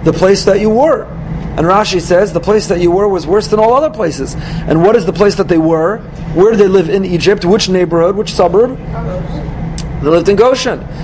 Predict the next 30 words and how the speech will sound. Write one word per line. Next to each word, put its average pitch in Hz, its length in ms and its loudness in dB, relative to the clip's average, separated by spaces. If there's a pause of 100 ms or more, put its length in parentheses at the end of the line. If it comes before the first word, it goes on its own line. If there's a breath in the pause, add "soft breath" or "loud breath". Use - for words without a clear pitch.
(140 loud breath)
The - 80 0
Kli 185 180 2
Yakar 220 200 2
has 165 140 2
a 160 40 -4
big 170 160 0
problem 208 240 2
with 139 120 -4
Rashi. 139 360 -4 (340 loud breath)
He - 40 -8
says, 147 160 -2
"What 180 60 4
do 202 60 4
you 208 60 2
mean? 151 200 -2
They 151 120 2
chose 202 380 2
Goshen 156 480 0
because 151 340 0
it 151 80 0
was 151 220 0
a 147 200 2 (220 loud breath)
suburb 196 600 0
distance 175 520 -2
from 160 140 -2
the 160 80 0
metropolis." 156 720 -2 (520 loud breath)
Goshen 190 400 2
was 156 140 -2
chosen 165 640 0